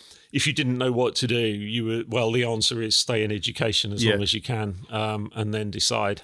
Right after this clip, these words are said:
Speaker 2: Get yourself
Speaker 1: Um,
Speaker 2: into loads of debt and
Speaker 1: Yeah. So I, um, the, the, the guy on faculty who was a Christian, um, worked f-,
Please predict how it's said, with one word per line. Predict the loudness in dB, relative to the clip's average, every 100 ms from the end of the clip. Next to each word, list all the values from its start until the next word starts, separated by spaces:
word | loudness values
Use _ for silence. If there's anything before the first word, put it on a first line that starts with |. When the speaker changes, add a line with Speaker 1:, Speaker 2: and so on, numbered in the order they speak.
| -2
Speaker 2:
Get | 2
yourself | 4 4 4
Speaker 1:
Um, | 2
Speaker 2:
into | 0
loads | 0 2 0
of |
debt | 0 0 -2
and | -4 0
Speaker 1:
Yeah. | 2 2 0 -4 -14 -20 -20 -20 -4
So | 2 4 6 4
I, | 6 6 8 6
um, | 4 2 0 -4 -8 -16 -20 _ _ _ _ _ -20 -20 -4
the, | -2 0
the, | -2 -2 -6 -16 -16 -4
the | 0
guy | 4 4 4
on | 2
faculty | 0 0 0 2 2
who | 2
was | 2 2 0
a |
Christian, | 0 0 2 0 -2 -4 -10 -8
um, | -4 -2 -2 -2 -6 -8 -2
worked | 2 2 2
f-, | -6